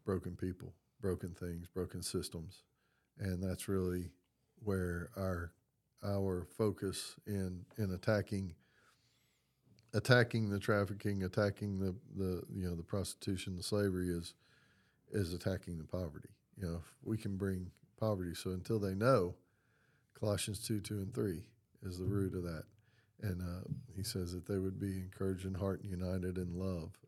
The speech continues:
as they come to know, um, the mystery of God,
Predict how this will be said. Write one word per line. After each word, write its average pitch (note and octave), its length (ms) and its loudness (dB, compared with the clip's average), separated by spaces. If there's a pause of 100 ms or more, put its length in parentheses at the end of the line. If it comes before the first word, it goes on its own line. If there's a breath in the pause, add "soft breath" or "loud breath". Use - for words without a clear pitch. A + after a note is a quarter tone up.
(120)
as F2+ 120 -4
they F#2 100 2
come F#2 300 0
to F#2 100 -2
know, F2+ 480 0 (640 soft breath)
um, F2 340 0 (320)
the G2 80 -2
mystery F#2+ 480 2
of E2+ 140 0
God, F#2 340 2